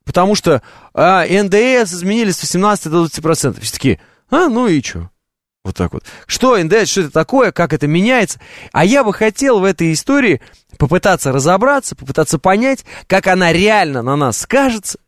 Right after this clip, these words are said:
и, э, как, э, м, как, чем это нам обернётся всем? Потому что, когда ты смотришь восемнадцать и двадцать, ты думаешь, ну, два процента, ну и что это такое? Ну, в общем, о чём разговор? Давайте, поехали дальше. Но я вдруг понимаю, что есть,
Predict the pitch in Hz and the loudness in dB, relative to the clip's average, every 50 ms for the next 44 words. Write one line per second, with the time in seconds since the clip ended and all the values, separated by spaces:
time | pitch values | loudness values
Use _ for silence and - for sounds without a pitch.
0 | _ _ _ 147 170 185 185 180 165 - - 151 156 156 151 151 151 147 139 - | _ _ _ -2 0 2 2 2 2 2 2 2 2 4 4 4 2 2 0 0
1 | - 226 247 240 - - 180 190 185 180 180 180 175 160 139 117 120 127 127 127 | 0 0 0 0 -2 -2 0 2 2 4 4 4 2 0 -2 -6 -6 -4 -4 -2
2 | 123 120 117 110 98 82 69 67 - 104 101 98 - - - 165 180 165 - - | -2 -2 -2 -2 -4 -6 -8 -10 -10 -8 -8 -8 -8 -4 -4 -4 -4 -4 -4 -2
3 | 302 311 311 311 302 294 285 277 269 240 240 240 220 196 147 110 95 - - - | -2 0 0 0 0 0 0 0 0 0 0 -2 0 0 -2 -2 -2 -6 -8 -6
4 | - - - 82 - - _ - - - - - - - - _ _ _ _ - | -6 -6 -6 -6 -6 -10 _ -20 -20 -20 -20 -20 -20 -20 -20 _ _ _ _ -2
5 | - 185 240 269 247 277 254 277 277 254 262 233 269 269 226 - 156 175 190 - | 0 2 2 2 0 0 0 0 0 0 0 0 0 0 -2 0 -2 -2 0 0
6 | 254 254 269 277 277 269 - 220 247 254 233 269 311 320 277 - - 202 196 190 | 0 2 2 0 0 -2 -4 -4 -4 -4 0 0 0 0 0 -4 -6 -4 -4 -4
7 | 147 135 165 196 208 254 294 285 285 277 269 - - 226 180 139 135 135 151 160 | -4 -4 -4 -2 0 0 0 2 2 0 -2 0 -2 -2 -4 -4 -4 -2 0 0
8 | 165 151 - - 165 156 135 - - 143 135 - 123 98 101 120 123 120 110 113 | 0 -2 -2 0 0 0 0 0 0 -2 0 2 0 2 2 2 2 2 2 2
9 | 120 110 - 139 131 131 131 - 185 151 135 135 127 151 156 185 226 233 175 131 | 2 0 0 0 0 0 0 0 0 0 0 0 0 2 2 2 2 0 0 2
10 | 135 139 156 156 - - 143 185 190 - 190 185 170 147 139 110 87 - - - | 2 2 2 0 0 0 0 0 0 0 0 -2 0 2 0 0 0 -4 -8 -14
11 | - _ _ _ _ _ _ _ _ _ - - _ _ _ 185 214 254 269 277 | -18 _ _ _ _ _ _ _ _ _ -20 -20 _ _ _ -2 0 2 2 4
12 | 277 269 233 208 196 208 226 - - 214 208 220 208 196 160 135 127 - 165 175 | 2 2 2 0 -2 -4 -4 -2 -2 0 0 0 2 2 0 0 -2 -2 -4 -2
13 | 190 196 165 - - | -2 -2 -4 -4 -8